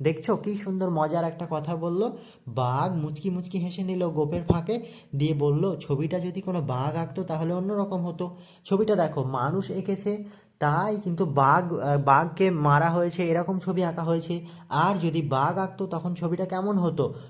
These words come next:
কোনো শিকারিকে বাঘে খেয়ে ফেলছে এরকম ছবিটা হতো। তোমরা ভেবে দেখো। তাহলে এই গল্পটা একটা সুন্দর গল্প ছিল।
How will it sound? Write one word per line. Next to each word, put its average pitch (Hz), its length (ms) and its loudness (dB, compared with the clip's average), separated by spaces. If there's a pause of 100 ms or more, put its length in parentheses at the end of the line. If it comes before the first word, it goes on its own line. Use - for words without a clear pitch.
কোনো 170 200 0
শিকারিকে 170 640 -2
বাঘে 127 360 0
খেয়ে 170 220 -2
ফেলছে 175 340 -2
এরকম 190 460 -4
ছবিটা 185 340 0
হতো। 180 320 -4 (180)
তোমরা 156 220 0
ভেবে 175 280 -2
দেখো। 175 380 -2 (300)
তাহলে 156 300 0
এই 165 100 0
গল্পটা 156 480 2
একটা 180 140 -8
সুন্দর 175 420 0
গল্প 160 280 4
ছিল। 185 260 4